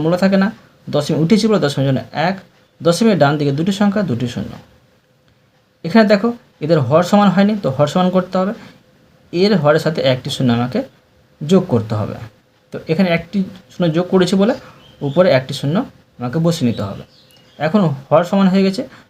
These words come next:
ছোট দাঁড়াচ্ছে এটা মানে এটা। অতএব এবার তোমরা কিন্তু দেখো, ছোট বড় না লিখে তীর চিহ্ন দিয়েও বোঝাতে পারো কোনটি ছোট কোনটি বড়। ধরো আমি এটা বসিয়ে নিচ্ছি দশমিক শূন্য এক, আমি ছোট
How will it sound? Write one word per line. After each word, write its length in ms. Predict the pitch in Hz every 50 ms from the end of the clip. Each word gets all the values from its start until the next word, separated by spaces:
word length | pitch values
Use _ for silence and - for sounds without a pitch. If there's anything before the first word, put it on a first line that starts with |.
| _ _
ছোট 140 | - 165 151 165 151
দাঁড়াচ্ছে 300 | 160 156 151 147 - 175 - - 156 170
এটা 180 | 165 220 233 254 254 - _ _ _ _ _ _ -
মানে 220 | 123 123 127 156 180 - - 139
এটা। 180 | 117 - 85 80 - - _ _ _ _ _ 165 143
অতএব 300 | 156 160 156 147 202 240 240 - _ _ _ _ _ _ _ _ _ - 160
এবার 140 | 180 214 202
তোমরা 160 | 208 202 202 185 165
কিন্তু 140 | 147 139 127 131
দেখো, 200 | 131 131 180 208 240 - - _ _ - _ _ _
ছোট 140 | - 175 170 180 170 151
বড় 120 | 151 147 143 139
না 40 | 131 131
লিখে 180 | 135 139 160 226 285 - - _ _ _ _ _
তীর 140 | - 165 160 -
চিহ্ন 140 | 160 156 147 165
দিয়েও 140 | 214 277 285 220 180
বোঝাতে 260 | 143 143 139 135 135 127 131
পারো 140 | 147 208 269 - _ _ _ _ _ -
কোনটি 180 | 147 135 143 139
ছোট 120 | 143 139 175 196 190
কোনটি 180 | 180 151 127 107 107
বড়। 100 | 104 - - - _ -
ধরো 120 | - 139 143
আমি 60 | 135 123
এটা 100 | 123 131 127
বসিয়ে 200 | 135 135 - 160 160
নিচ্ছি 200 | 160 160 - 240 311 - _ _ _ _ _ _ _ _ _ _ _
দশমিক 480 | 139 135 139 131 135 139 127 135 175 196 190 - - - -
শূন্য 300 | - 139 131 127 127 143 180 233 - - _ - 127 123 139 190
এক, 80 | 240 240 - - - - _ _ _ _ _ _ _ _ _ _ _ _ _ _ _ _ _ _ _ - 135
আমি 120 | 131 135 131 -
ছোট 100 | 139